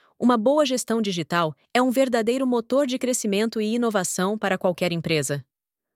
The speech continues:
Concluindo, uma agência digital não é apenas um custo, mas um investimento estratégico que alavanca o crescimento sustentável da empresa.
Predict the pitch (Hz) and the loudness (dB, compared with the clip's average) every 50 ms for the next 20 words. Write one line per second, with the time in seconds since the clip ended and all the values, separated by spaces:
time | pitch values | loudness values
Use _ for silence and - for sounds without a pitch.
0 | _ _ _ _ - 294 302 294 - 277 233 185 165 156 151 147 143 - _ _ | _ _ _ _ 0 2 2 2 2 2 2 2 0 -2 -4 -6 -8 -10 _ _
1 | _ _ _ _ - 277 294 302 - 247 247 285 320 311 - 262 214 202 185 175 | _ _ _ _ 0 0 2 2 2 0 0 0 -2 -2 -2 -2 -2 -2 -2 -2
2 | - - 185 196 202 208 220 233 277 294 302 311 302 294 - 262 262 269 262 226 | 0 0 2 2 2 0 0 -2 0 0 0 0 -2 -2 -2 -2 0 0 0 0
3 | 262 262 226 - 226 214 202 - - - 151 - - _ _ _ _ - 208 208 | 0 -2 0 0 0 0 0 0 -2 -6 -8 -8 -10 _ _ _ _ 0 2 2
4 | 208 185 233 240 254 262 254 240 240 - - 233 214 208 220 226 233 226 - - | 2 2 2 0 2 2 0 0 0 -2 -2 0 0 0 0 0 -2 -4 -2 0
5 | 220 208 - - 208 214 233 220 185 180 - 156 147 - - 214 220 233 220 190 | 0 -2 2 2 2 2 2 2 0 -2 -4 -6 -8 -4 -2 0 2 2 0 2
6 | 175 208 233 269 254 - 185 165 - 185 196 - - 208 202 208 220 - 220 - | 2 2 2 2 2 0 -2 -2 0 -2 -2 0 0 0 0 0 0 -2 -4 -4
7 | - - 277 - 311 285 247 - 208 202 208 214 220 202 208 208 196 - 170 156 | -4 -4 -4 -2 -2 -4 0 0 2 2 2 2 2 0 0 -2 -2 -2 -2 -2
8 | 147 139 143 143 | -2 -2 -4 -6